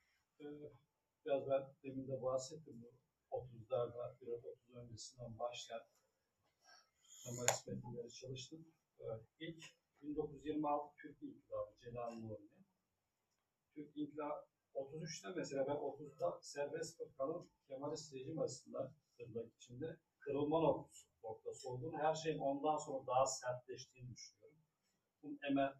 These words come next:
emareleri var. Türk Ocakları'nın kapatılması, Kadınlar Birliği'nin kapatılması, işte Recep Bey, Kadro Dergisi'nin kapatılması, Recep Peker'in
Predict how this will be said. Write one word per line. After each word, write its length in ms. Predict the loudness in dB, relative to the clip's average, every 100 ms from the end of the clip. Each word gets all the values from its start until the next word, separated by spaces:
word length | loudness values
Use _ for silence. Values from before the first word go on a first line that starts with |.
| -6 -2
emareleri 560 | 4 6 4 2 0
var. 220 | -2 -2 -8
Türk 180 | -16
Ocakları'nın 520 | -10 -8 -8 -12 -14 -16
kapatılması, 680 | -20 -20 -20 -16 -16 -16 -10
Kadınlar 420 | -10 -10 -16 -16 -18
Birliği'nin 340 | _ -20 -20
kapatılması, 840 | -20 -20 _ _ _ -14 -12 -12 -12
işte 400 | -16 -10 -10 -10 _ _ _ _ _ _ _
Recep 360 | -8 -2 -4 -4
Bey, 120 | -18 _ _ _ _ _
Kadro 360 | 0 2 2 4
Dergisi'nin 520 | 4 4 -2 -8 -10
kapatılması, 760 | -10 -8 -10 -10 -16 -12 -10 -8
Recep 360 | -6 -6 -10
Peker'in 560 | -18 -16 -10 -10 -10